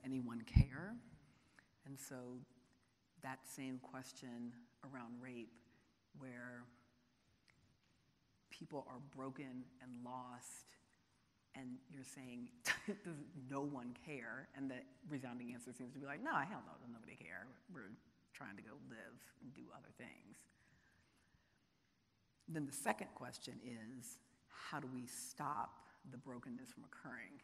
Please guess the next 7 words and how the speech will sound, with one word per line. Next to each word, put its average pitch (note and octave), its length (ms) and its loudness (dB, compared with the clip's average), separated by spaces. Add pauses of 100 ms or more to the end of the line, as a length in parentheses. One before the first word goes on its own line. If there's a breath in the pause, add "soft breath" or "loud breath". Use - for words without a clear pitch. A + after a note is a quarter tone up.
right? B2 280 -4 (2750 loud breath)
I E3+ 540 4 (100)
do D3+ 100 -6 (120)
not E3 320 -2 (100)
have D#3+ 120 -4
the - 80 -8 (100)
answer G#3+ 420 -4